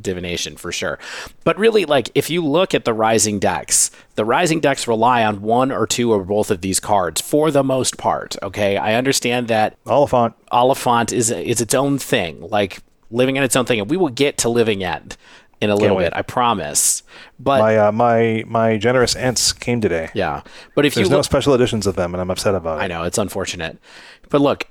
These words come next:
Speaker 1: if it's Omnath, Tron, and Coffers are using the One Ring for the most part, right? And then Rakdos and Yogg are using Bowmasters, and then Blue Black is using both the Ring and Bowmasters, and there's several decks that are trying to do those things or various combination of those things.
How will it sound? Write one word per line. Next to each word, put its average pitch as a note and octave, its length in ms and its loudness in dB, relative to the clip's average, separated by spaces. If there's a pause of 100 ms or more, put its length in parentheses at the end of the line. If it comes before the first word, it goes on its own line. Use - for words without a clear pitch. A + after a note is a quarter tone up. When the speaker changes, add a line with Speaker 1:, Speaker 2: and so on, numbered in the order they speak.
Speaker 1:
if C#3 160 0
it's C#3 200 0
Omnath, F3 460 2
Tron, C3+ 320 2
and A2+ 120 -4
Coffers G#2 500 2
are G2+ 80 -2
using F#2+ 320 -4
the F#2+ 80 -4
One F2+ 260 -6
Ring C#2+ 340 -12 (160)
for G#2 120 -4
the E2+ 80 -8
most D#2 240 -8
part, - 260 -6
right? D2 320 -8 (260)
And C3+ 140 0
then B2+ 140 0
Rakdos B2 480 0
and A2+ 120 -2
Yogg G#2+ 460 2 (800)
are G#2 100 2
using G#2 280 0
Bowmasters, E2 960 -2
and G#2 180 0
then A#2 220 0
Blue A2+ 280 -4
Black B2+ 320 0
is G2 120 -2
using G#2+ 240 -2
both G#2 380 2
the G2+ 100 -4
Ring F#2+ 200 -2
and E2+ 200 -10 (120)
Bowmasters, E2+ 640 -4
and G2+ 140 -10
there's G#2+ 140 -2
several B2+ 320 2
decks G#2 280 0
that G2 100 -6
are F#2 80 -4
trying F#2 280 -8
to E2+ 80 -8
do D#2+ 380 -12 (180)
those G2 220 -2
things F2 200 -8
or F2 60 -10
various F2 300 -6
combination F2+ 580 -8
of D#2 60 -14
those D2 220 -6
things. D2 400 -8